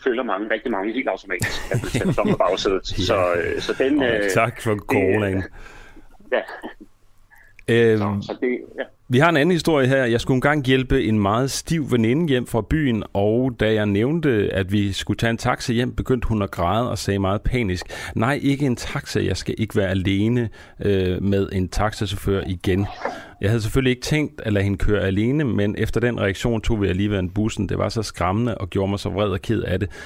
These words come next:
Speaker 2: at bare det at nævne en taxa kunne udløse så kraftig en reaktion." Det, det, det er vilde historier her. Øhm, hvad, hvad tager du med her, her til morgen, øh, fra vores samtale, øh, Jørgen Nikolajsen, marketingdirektør i Taxa fire gange femogtredive?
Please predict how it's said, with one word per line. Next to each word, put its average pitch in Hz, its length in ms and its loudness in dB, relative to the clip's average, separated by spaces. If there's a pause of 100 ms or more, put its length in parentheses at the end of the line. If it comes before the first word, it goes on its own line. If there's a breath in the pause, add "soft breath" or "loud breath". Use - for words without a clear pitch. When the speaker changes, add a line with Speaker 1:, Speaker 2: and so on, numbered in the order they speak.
(100)
Speaker 2:
at - 100 -6
bare 98 160 2
det 113 80 2
at 104 80 2
nævne 113 380 2
en 98 140 0
taxa 92 360 -4
kunne 95 160 -4
udløse 95 440 -2
så 95 140 -4
kraftig 92 440 -4
en 87 100 -4
reaktion." 87 520 -6 (800 loud breath)
Det, 110 300 -4
det, 131 480 4
det 127 60 2
er - 40 2
vilde 147 180 4
historier 123 440 2
her. 107 220 2 (140)
Øhm, 101 400 2 (320 loud breath)
hvad, 135 200 4
hvad 175 180 2
tager 185 180 4
du 185 100 6
med 185 240 6
her, 165 300 2
her 151 220 2
til 139 160 -2
morgen, 131 320 2
øh, 120 160 2
fra 123 140 0
vores 110 240 2
samtale, 127 580 0
øh, 107 220 0
Jørgen 110 160 2
Nikolajsen, 113 500 0
marketingdirektør 107 1040 -2
i 98 60 -10
Taxa 104 360 -4
fire 110 220 0
gange 104 140 -2
femogtredive? 113 600 -4